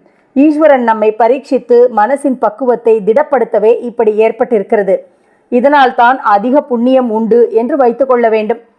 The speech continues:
மகாமக குளத்தில் ஊற்று போட்டு ஜலம் இறைத்தால் அதில் வெள்ளைக்காரன் கூட ஸ்நானம் பண்ணுவான். எவ்வளவு சேரானாலும் இது புண்ணிய தீர்த்தம் என்று முழுகினால் தான் உண்மையான பக்தி இருக்கிறதென்று அர்த்தம்.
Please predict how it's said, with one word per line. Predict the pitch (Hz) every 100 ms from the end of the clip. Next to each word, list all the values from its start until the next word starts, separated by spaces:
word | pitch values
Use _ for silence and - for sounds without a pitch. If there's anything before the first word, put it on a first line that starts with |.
| _ _ _ _
மகாமக | 262 269 330 349 339 320
குளத்தில் | 302 269 262 269 240
ஊற்று | 262 254 294
போட்டு | 277 240 285
ஜலம் | 233 220 233 269
இறைத்தால் | 233 214 202 214 214 214 - _ _
அதில் | 277 302 320
வெள்ளைக்காரன் | 240 247 320 349 330 294 262
கூட | 254 294
ஸ்நானம் | 294 269 269 269
பண்ணுவான். | 269 254 247 240 240 _ _ _ _
எவ்வளவு | 202 202 247 277 269
சேரானாலும் | - 220 247 277 262 240 254 294
இது | 254 247
புண்ணிய | 254 262 294 285
தீர்த்தம் | 269 254 226 262 -
என்று | 220 214
முழுகினால் | 202 226 240 233 202 196 196
தான் | 196 202 226 233 _ _ -
உண்மையான | 208 226 240 247 285 269
பக்தி | 226 - 269
இருக்கிறதென்று | 247 247 240 220 220 226
அர்த்தம். | 269 220 - 262